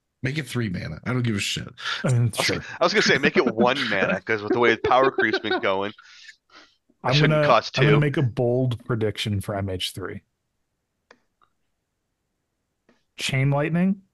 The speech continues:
Speaker 2: Swords to Plowshares
Speaker 1: Yeah, man.
Speaker 2: will both be Modern legal by the end of the year.
Speaker 1: Yeah. Yeah, I mean, it makes sense.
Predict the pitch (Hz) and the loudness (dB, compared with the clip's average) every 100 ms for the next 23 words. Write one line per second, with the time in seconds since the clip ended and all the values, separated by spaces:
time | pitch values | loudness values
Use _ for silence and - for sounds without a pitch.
0 | _ _ _ _ _ _ _ _ - - | _ _ _ _ _ _ _ _ -10 -6
1 | 120 127 - 127 110 101 - 85 90 - | -4 -4 -4 -4 -4 -4 -6 -10 -12 -14
2 | - _ _ _ - 92 92 110 92 113 | -16 _ _ _ -6 -2 -2 -2 -4 -6
3 | - 117 117 135 127 117 107 104 98 98 | -2 -2 -2 0 2 2 0 -2 -4 -6
4 | 90 90 92 87 85 85 - _ _ _ | -4 -6 -8 -10 -12 -16 -18 _ _ _
5 | - 104 110 104 104 _ _ _ _ _ | -6 -4 -4 -6 -10 _ _ _ _ _
6 | _ _ _ _ _ _ _ - - _ | _ _ _ _ _ _ _ -14 -14 _
7 | _ _ _ _ _ 104 110 127 120 107 | _ _ _ _ _ -4 -2 -4 -2 -2
8 | 104 104 101 107 110 - | 0 -2 -4 -4 -4 -6